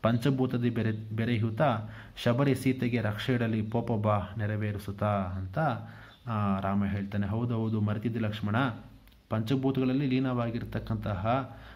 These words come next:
ಆ ಶಬರಿ ಸೀತೆಗೆ ರಕ್ಷೆ ನೀಡಲಿ, ಕಾಪಾಡಲಿ, ಪೋಪ ಹೋಗೋಣ ಬಾ" ಅಂತ ಅಲ್ಲಿಂದ ರಾಮ ಲಕ್ಷ್ಮಣರು ನಿರ್ಗಮಿಸ್ತಾರೆ. ಮತ್ತೆ ಅವರು ಮತ್ತೆ ಆ ವಾಲಿ ಸುಗ್ರೀವರನ್ನು ಭೇಟಿಯಾಗಿ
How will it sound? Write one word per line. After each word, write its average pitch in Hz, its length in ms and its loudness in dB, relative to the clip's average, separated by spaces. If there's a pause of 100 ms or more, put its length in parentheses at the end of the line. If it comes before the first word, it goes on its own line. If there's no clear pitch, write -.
(120)
ಆ 110 120 0
ಶಬರಿ 120 680 0 (300)
ಸೀತೆಗೆ 123 560 2 (320)
ರಕ್ಷೆ 110 460 2
ನೀಡಲಿ, 117 420 2
ಕಾಪಾಡಲಿ, 110 880 2 (380)
ಪೋಪ 131 280 4
ಹೋಗೋಣ 110 440 2
ಬಾ" 107 220 4
ಅಂತ 101 320 -2 (600)
ಅಲ್ಲಿಂದ 107 400 0 (360)
ರಾಮ 117 320 4
ಲಕ್ಷ್ಮಣರು 104 640 -2 (260)
ನಿರ್ಗಮಿಸ್ತಾರೆ. 101 840 0
ಮತ್ತೆ 101 520 -2 (320)
ಅವರು 107 480 -2 (880)
ಮತ್ತೆ 123 480 0 (220)
ಆ 110 120 0
ವಾಲಿ 113 280 6
ಸುಗ್ರೀವರನ್ನು 113 640 0
ಭೇಟಿಯಾಗಿ 107 840 0